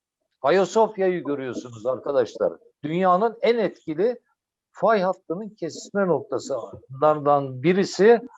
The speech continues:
Ayasofya'dır. Mimar Sinan'ın yapmış olduğu bütün camiler fay hatlarının kesişme noktasındadır. Bunların hiçbiri rastlantı değildir.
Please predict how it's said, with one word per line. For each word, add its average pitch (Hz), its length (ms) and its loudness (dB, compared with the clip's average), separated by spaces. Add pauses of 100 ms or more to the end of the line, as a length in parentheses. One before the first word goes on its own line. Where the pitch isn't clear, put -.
Ayasofya'dır. 151 800 2 (380)
Mimar 175 420 4
Sinan'ın 202 640 0 (360)
yapmış 175 500 -2
olduğu 151 480 -2
bütün 233 320 -8
camiler 202 640 2 (400)
fay 214 340 0
hatlarının 196 760 -4
kesişme 190 600 0
noktasındadır. 110 760 0 (340)
Bunların 208 340 6
hiçbiri 208 360 -2
rastlantı 190 680 0
değildir. 196 440 0